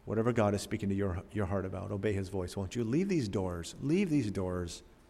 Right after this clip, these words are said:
as the overcomer, victorious because of who God is in you. Father, bless the invitation as we commit it into your hands. We thank you, Lord, for your word. We thank you for this amazing event,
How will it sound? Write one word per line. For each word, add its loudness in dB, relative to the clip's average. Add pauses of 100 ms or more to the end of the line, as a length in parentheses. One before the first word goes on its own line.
(920)
as -2
the 4
overcomer, 2 (380)
victorious 2
because -4
of 0
who 2
God 2
is -2
in -6
you. -10 (1300)
Father, 10
bless 8
the 4
invitation 4
as -2
we 0
commit 4
it 2
into 4
your 2
hands. 0
We 0
thank 0
you, -4
Lord, -4
for -6
your -2
word. -4 (1900)
We -4
thank 4
you 6
for 4
this 4 (880)
amazing 6
event, 2